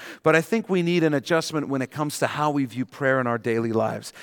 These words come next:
Many of us end up being so intimidated by the idea of praying every day that we just do nothing instead. And most of us understand, ironically, that memorizing Scripture is powerful.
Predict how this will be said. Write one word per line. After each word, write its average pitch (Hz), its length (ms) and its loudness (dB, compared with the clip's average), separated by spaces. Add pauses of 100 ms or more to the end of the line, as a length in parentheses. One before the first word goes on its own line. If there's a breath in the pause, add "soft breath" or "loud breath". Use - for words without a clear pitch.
(160 loud breath)
Many 214 320 4
of 202 140 6
us 160 240 -2
end 180 180 2
up 160 120 2
being 156 180 0
so 226 320 4
intimidated 175 680 4
by 135 120 6
the 135 160 2
idea 135 220 2
of 127 100 -6
praying 165 300 0
every 139 240 0
day 127 480 2 (480 soft breath)
that 160 140 2
we 170 100 2
just 147 240 -4
do 185 100 2
nothing 175 460 0
instead. 135 540 -2 (1300 soft breath)
And 180 60 0
most 269 260 4
of 214 100 2
us 208 140 2
understand, 208 600 4
ironically, 170 640 6
that 160 140 4
memorizing 196 680 4
Scripture - 500 -2
is - 140 -2
powerful. 185 760 2